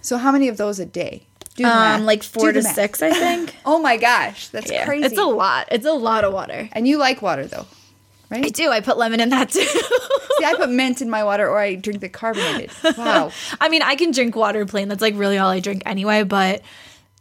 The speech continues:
Speaker 2: there's the point where you're like, "I can't consume <laughs> any more water today. Let me throw some
Speaker 1: Right.
Speaker 2: lemons in it." <laughs>
Speaker 1: So you start eating, when do you have breakfast typically? A typical day, like a Monday
Speaker 2: The
Speaker 1: through
Speaker 2: protein
Speaker 1: Friday.
Speaker 2: shake usually, like, seven-ish.
Speaker 1: Okay. And then you, when do you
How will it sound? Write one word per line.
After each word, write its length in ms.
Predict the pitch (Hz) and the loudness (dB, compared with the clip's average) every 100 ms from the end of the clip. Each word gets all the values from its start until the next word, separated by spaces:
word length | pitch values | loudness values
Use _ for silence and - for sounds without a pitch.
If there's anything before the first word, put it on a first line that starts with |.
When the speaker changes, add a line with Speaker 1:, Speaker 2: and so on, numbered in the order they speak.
| _ | _
Speaker 2:
there's 200 | 247 233 | 0 2
the 100 | 214 | 2
point 260 | 202 233 220 | 2 0 2
where 80 | 214 | 2
you're 160 | 202 | 2
like, 180 | 202 202 202 | 2 0 2
"I 120 | 214 | 0
can't 320 | 196 220 - | 2 -2 -2
consume 360 | 220 202 226 202 | -6 -2 -2 0
<laughs> 40 | |
any 180 | 226 247 - | 2 2 2
more 120 | 302 302 - | 0 0 2
water 300 | - 220 269 | 0 2 0
today. 400 | 277 302 311 320 311 - 226 | 2 2 2 2 -2 -12 -4
Let 160 | 269 320 | 0 0
me 100 | 330 | 2
throw 160 | 294 262 | 0 2
some 220 | 254 220 | 0 2
Speaker 1:
Right. 180 | 196 165 | 0 0
Speaker 2:
lemons 200 | 190 175 | -4 -4
in 140 | 110 | 0
it." 560 | 285 - 302 330 254 - | 0 2 2 2 -2 -10
<laughs> 60 | _ - | _ -8
Speaker 1:
So 140 | - | -2
you 140 | 285 330 | 0 0
start 340 | - 349 370 | 0 0 0
eating, 280 | 285 269 240 | -2 -2 -2
when 100 | 311 | 0
do 40 | |
you 60 | 349 | 0
have 100 | 240 | 0
breakfast 400 | 214 - 185 - | -4 -4 -14 -12
typically? 440 | - 160 - 143 - - | -12 -10 -10 -10 -12 -4
A 120 | 220 | -2
typical 360 | 220 277 262 220 | 0 0 2 0
day, 420 | 190 226 180 127 | 0 2 2 0
like 160 | 185 | -2
a 60 | 196 | -2
Monday 220 | 214 214 | 0 2
Speaker 2:
The 60 | 233 | 0
Speaker 1:
through 200 | - 247 | 2 -2
Speaker 2:
protein 260 | - 320 | 0 -2
Speaker 1:
Friday. 160 | 311 311 | 0 -2
Speaker 2:
shake 60 | 262 | -2
usually, 520 | 247 247 233 247 247 | -2 0 0 -2 0
like, 260 | 233 202 202 | 2 0 0
seven-ish. 840 | - - 214 175 120 98 - - - _ - - | -6 -4 -2 -2 -4 -6 -6 -6 -8 _ -12 -2
Speaker 1:
Okay. 380 | 226 202 180 - - - | -2 -2 -10 -12 -20 -10
And 160 | - 233 | 0 4
then 300 | 247 233 - | 4 2 -2
you, 400 | 240 240 220 202 _ _ | -4 -4 -6 -10 _ _
when 240 | 208 240 254 | -4 0 2
do 80 | |
you 340 | 269 226 196 | 0 -2 -8